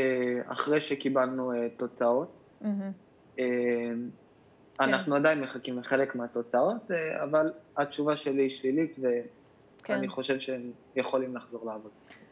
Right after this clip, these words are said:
Speaker 2: זיו, אה, אני מאחלת לכולם, אה, שם, אה, רפואה שלמה. תודה רבה שהיית איתנו.
Speaker 1: תודה רבה.
Speaker 2: ושלום למיכל זוסמן. אה,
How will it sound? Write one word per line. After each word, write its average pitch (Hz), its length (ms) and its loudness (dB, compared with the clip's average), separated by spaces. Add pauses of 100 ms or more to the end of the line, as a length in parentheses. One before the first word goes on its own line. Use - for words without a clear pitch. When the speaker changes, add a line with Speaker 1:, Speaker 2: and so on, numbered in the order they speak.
(200)
Speaker 2:
זיו, 285 420 2
אה, 247 360 0
אני 247 120 2
מאחלת 302 440 4
לכולם, 302 640 2
אה, 262 400 4
שם, 247 320 -2
אה, 240 240 2
רפואה 240 320 0
שלמה. 240 580 -2
תודה 254 360 4
רבה 247 200 2
שהיית 226 440 0
איתנו. 202 420 -2 (1200)
Speaker 1:
תודה 143 300 4
רבה. 135 260 -2 (960)
Speaker 2:
ושלום 269 420 2
למיכל 294 480 4
זוסמן. 262 600 0 (680)
אה, 220 60 0